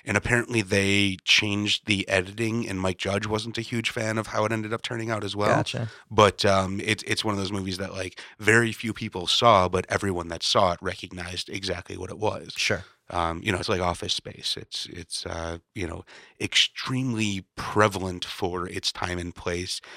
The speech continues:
Speaker 1: and was more so prophetic than any of his other works, I think.
Speaker 2: It's funny. Those were some of the first movies, you're right, that really benefited from, like, whatever, like, Blockbuster or just, like, simple rentals or whatever
Speaker 1: Mm.
Speaker 2: it was, or Netflix in the early days.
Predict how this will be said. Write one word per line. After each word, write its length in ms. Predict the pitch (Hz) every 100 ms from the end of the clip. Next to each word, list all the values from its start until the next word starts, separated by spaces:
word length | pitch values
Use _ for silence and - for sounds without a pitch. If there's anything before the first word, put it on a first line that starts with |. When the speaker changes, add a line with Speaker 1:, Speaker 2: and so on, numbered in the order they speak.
| -
Speaker 1:
and 160 | 120 90
was 280 | 92 87 -
more 300 | 104 98 92
so 240 | - 90
prophetic 720 | 85 - 90 - 98 90 90 -
than 320 | 107 95 101
any 200 | 95 95
of 80 | 98
his 100 | 101
other 200 | 98 98
works, 280 | 101 101 -
I 60 |
think. 260 | 107 113 - -
Speaker 2:
It's 140 | -
funny. 220 | - 143 127
Those 180 | 127
were 60 | 139
some 160 | - 127
of 60 |
the 60 | 113
first 360 | - 123 117
movies, 640 | 120 113 113 107 101 95 107
you're 100 | 107
right, 120 | 104
that 100 | 104
really 200 | 113 117
benefited 640 | 104 107 104 - 98 98
from, 340 | - 101 95
like, 340 | 98 92 90 -
whatever, 600 | 113 110 104 104 98 95 92
like, 180 | 98 -
Blockbuster 840 | 113 104 - - - 104 98 101
or 120 | 98
just, 200 | 95 95 104
like, 200 | 95 -
simple 400 | - 101 101 95
rentals 640 | 104 98 - 101 98 95
or 60 | 101
whatever 240 | 104 107
Speaker 1:
Mm. 40 |
Speaker 2:
it 80 | 92
was, 320 | 101 101 95
or 100 | 98
Netflix 500 | 98 101 - 110 98
in 60 | 101
the 80 | 98
early 200 | 101 101
days. 180 | 101